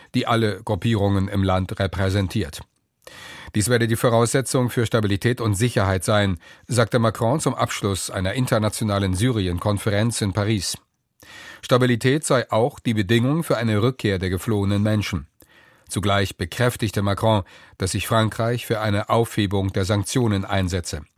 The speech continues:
Auf der Konferenz berieten neben Frankreich die Türkei, die U S A, arabische Staaten, die Vereinten Nationen und die E U.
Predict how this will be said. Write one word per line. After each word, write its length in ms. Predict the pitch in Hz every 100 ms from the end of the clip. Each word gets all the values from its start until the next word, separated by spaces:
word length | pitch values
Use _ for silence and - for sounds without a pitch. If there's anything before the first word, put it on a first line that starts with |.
| _ _ _ _ _ _ _ - - - - - - - -
Auf 140 | 113
der 80 | 143
Konferenz 560 | 147 139 143 131 180
berieten 420 | - 139 143 - 117
neben 280 | 123 135
Frankreich 580 | 117 117 110 120 147 160
die 120 | -
Türkei, 520 | 101 101 - 101 117 170 _ -
die 100 | 98
U 120 | 98
S 160 | 98 98
A, 360 | 98 113 143 - - _
arabische 540 | 98 95 107 107 120
Staaten, 520 | - 107 107 117 113 -
die 80 | 85
Vereinten 400 | 90 92 87 95
Nationen 680 | 90 - 113 104 101 95 - _ _
und 400 | 135 110 - -
die 260 | 107 98 104 _
E 160 | 117 113
U. 160 | 113